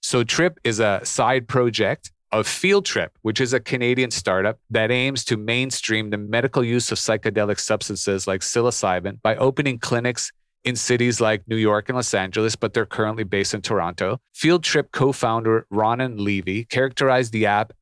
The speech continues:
as harm reduction. With people stuck in their homes, he says, they're more likely than ever to use drugs.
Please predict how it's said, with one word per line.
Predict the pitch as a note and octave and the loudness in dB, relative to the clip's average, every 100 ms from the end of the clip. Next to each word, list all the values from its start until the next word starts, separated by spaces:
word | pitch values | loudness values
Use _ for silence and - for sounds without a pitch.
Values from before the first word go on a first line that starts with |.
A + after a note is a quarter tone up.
| - | -2
as | A2 | -2
harm | A#2+ E3 F3+ | 0 0 2
reduction. | G#2+ F2+ - - _ _ _ _ | 0 -2 -4 -8 _ _ _ _
With | A2+ A2 | -2 0
people | B2+ B2 D3 | -2 0 0
stuck | - A2 - | 2 0 0
in | B2+ | 0
their | B2+ | 0
homes, | G#2 G2 F#2 | 0 -2 -4
he | |
says, | G2 - F#2+ A2 | -4 0 0 0
they're | G#2+ | 0
more | A#2 C3 | 2 2
likely | G#2+ G2+ A2 B2 | 2 0 2 2
than | A#2 G2+ | 2 0
ever | F2+ G2+ | 0 -2
to | F#2 | -2
use | G2 A2 A2 | -2 -2 -2
drugs. | E3+ F#3+ F#2+ - | 2 2 2 -6